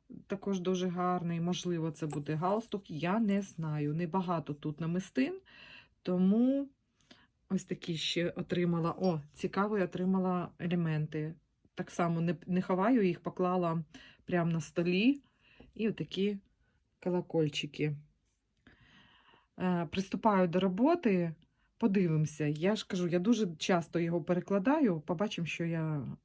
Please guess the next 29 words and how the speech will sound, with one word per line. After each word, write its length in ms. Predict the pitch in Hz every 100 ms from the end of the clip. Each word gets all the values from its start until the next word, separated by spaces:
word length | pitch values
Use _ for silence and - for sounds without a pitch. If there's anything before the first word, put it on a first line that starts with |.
| 156
що 240 | 151 -
в 40 | 196
мене 240 | 185 175
вийде 540 | 165 196 190 160 160 156
і 260 | - 156
що 280 | 151 - 170
я 140 | 170
зможу 300 | 156 156 156
з 60 | 156
цим 200 | - 147
зробити. 560 | 143 143 143 - - 156 _ _ _ -
Невеличке 400 | 190 175 - 175
включення. 720 | - 214 294 - 294 247 240 - - - - _
Е, 400 | 185 190 185 180 170
в 40 |
пошуках, 760 | - 220 196 - 165 165 165 -
в 40 |
пошуках, 540 | - 196 - 151 165 156
бачите, 340 | 160 - -
я 140 | 170
ще 160 | 190 -
фурнітуру 960 | 190 190 180 185 185 196 180 180 175 -
не 340 | 170 180 180 180
використовую, 920 | 175 - 185 - 415 392 240 196 -
але 440 | - 214 233 214 202
шукаю, 920 | 190 180 - 208 240 208 202 196 196 - - - - -
як 340 | 185 208 -
можна 460 | 180 190 196 185 180
скласти. 1040 | - - 190 196 185 - - - 147 147